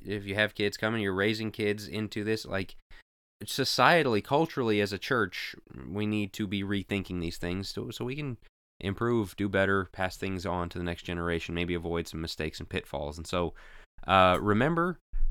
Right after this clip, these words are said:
Engage is, uh, on sale. I think it's five dollars off on the Focus Press website this week. Go check that out. That's kind of, uh, as far as I know, kind of the definitive work on courtship in the church right now.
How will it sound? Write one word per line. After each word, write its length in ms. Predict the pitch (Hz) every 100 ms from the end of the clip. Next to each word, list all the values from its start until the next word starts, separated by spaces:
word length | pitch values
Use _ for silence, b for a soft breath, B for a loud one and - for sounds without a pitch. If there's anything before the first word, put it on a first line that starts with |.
| - -
Engage 680 | 104 101 110 135 139 123 107
is, 480 | 101 127 139 120 - -
uh, 240 | 107 98 -
on 160 | 104
sale. 380 | 113 123 107 110
I 60 | 113
think 120 | 101
it's 80 | 98
five 200 | - 101
dollars 360 | 101 101 98 95
off 260 | 95 101
on 80 | 95
the 80 | 92
Focus 260 | 101 92 -
Press 220 | 90 87
website 460 | 113 117 - 110
this 180 | 107 110
week. 280 | 127 120 - _ _ _ _ _ _ _ -
Go 140 | 110
check 240 | - 156
that 120 | - 123
out. 220 | 123 -
That's 180 | 98 -
kind 280 | 113 127
of, 260 | 117 92 - - -
uh, 280 | 80 - - - _ - - -
as 160 | 69 87
far 280 | - 98 110
as 100 | 87
I 140 | 95
know, 140 | 110 80
kind 160 | 92
of 60 | 90
the 60 |
definitive 480 | 80 - 104 95 87
work 240 | 90 101 -
on 140 | 87
courtship 420 | - 90 - 87
in 80 | 82
the 80 | 82
church 300 | - 85 -
right 180 | 90 76
now. 280 | 82 82